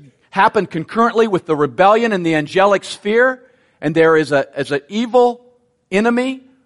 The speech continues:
who is engaged in spiritual warfare with God and with His people. And the whole of creation has been affected by this rebellion,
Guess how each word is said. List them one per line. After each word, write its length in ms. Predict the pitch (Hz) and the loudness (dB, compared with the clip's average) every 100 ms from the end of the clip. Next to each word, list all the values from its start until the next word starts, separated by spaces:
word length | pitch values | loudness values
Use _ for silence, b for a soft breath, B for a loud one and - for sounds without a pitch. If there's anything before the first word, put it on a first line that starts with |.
| _ | _
who 500 | 180 175 160 156 - _ - | 0 0 0 -6 -14 _ -4
is 180 | 151 | -2
engaged 500 | 160 151 190 208 - | -2 0 2 2 -2
in 100 | 156 | -10
spiritual 540 | 147 - 226 226 202 151 | -10 -6 -2 -2 -2 -2
warfare 500 | 160 208 208 233 233 | 2 2 2 0 0
with 200 | 156 - | 0 0
God 260 | 165 190 | 2 4
and 80 | 190 | 2
with 80 | 151 | -4
His 160 | 135 - | -6 -8
people. 480 | 214 226 240 240 B B 190 | -12 -4 -2 -2 B B -2
And 160 | 190 | 2
the 80 | 170 | 2
whole 360 | 165 269 320 320 | 4 4 4 2
of 140 | 220 | -2
creation 720 | - 247 233 254 285 - 175 | -2 0 4 2 0 -4 -4
has 160 | 180 151 | -4 -2
been 160 | 190 | -4
affected 600 | - - 269 - 180 151 b _ | -4 -2 -2 0 -4 -4 b _
by 220 | 202 247 | 2 4
this 220 | 277 247 190 | 2 -2 -4
rebellion, 560 | 175 143 147 147 160 | -4 2 2 2 -6